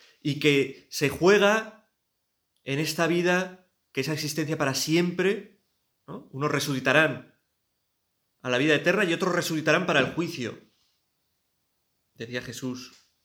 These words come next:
no sé cuándo, hace poco, leíamos en el Evangelio, ¿no? Pues esta vida que va a ser para siempre, para que sea eterna, de felicidad, de verdad, necesita ser una vida en la que nosotros seamos purificados. Eso requiere que nuestro pecado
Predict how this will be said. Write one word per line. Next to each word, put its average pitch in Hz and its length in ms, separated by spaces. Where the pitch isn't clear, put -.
no 120 160
sé 117 200
cuándo, 113 280
hace 113 180
poco, - 420
leíamos 123 520
en 120 80
el 120 80
Evangelio, 113 500
¿no? - 160
Pues - 240
esta - 260
vida 160 240
que 131 140
va 123 60
a 127 40
ser 151 180
para 147 180
siempre, 160 680
para 113 160
que 120 80
sea 135 180
eterna, 135 500
de 120 100
felicidad, 123 500
de 123 80
verdad, 120 420
necesita 117 280
ser 131 160
una 127 120
vida 151 140
en 156 60
la 127 140
que 117 420
nosotros 160 360
seamos 160 300
purificados. - 1000
Eso 143 180
requiere 156 300
que 147 100
nuestro 131 300
pecado 143 540